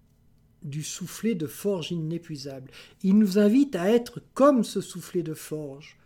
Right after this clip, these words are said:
la respiration inépuisable,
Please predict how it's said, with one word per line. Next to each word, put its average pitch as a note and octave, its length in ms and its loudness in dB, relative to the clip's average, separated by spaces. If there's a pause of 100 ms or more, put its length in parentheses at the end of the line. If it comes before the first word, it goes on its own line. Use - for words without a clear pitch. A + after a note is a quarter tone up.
(340)
la D3+ 140 -6
respiration D#3 760 -8 (600)
inépuisable, D#3+ 840 -2